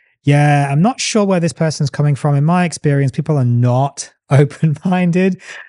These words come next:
and they're generally not actually that happy to be told what they're eating is a problem.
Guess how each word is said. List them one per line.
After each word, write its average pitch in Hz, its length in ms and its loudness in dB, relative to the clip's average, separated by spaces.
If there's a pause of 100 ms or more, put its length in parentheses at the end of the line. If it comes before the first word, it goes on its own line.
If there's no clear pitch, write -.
(220)
and 135 260 0
they're 131 100 2
generally 147 800 0
not 127 500 -2 (140)
actually 123 440 -6
that 123 160 -6
happy 131 360 -6
to - 100 -14
be 123 80 -10
told 123 320 -6
what 117 140 -8
they're 117 140 -6
eating 120 360 -6
is 113 360 -6
a - 40 -12
problem. 113 560 -10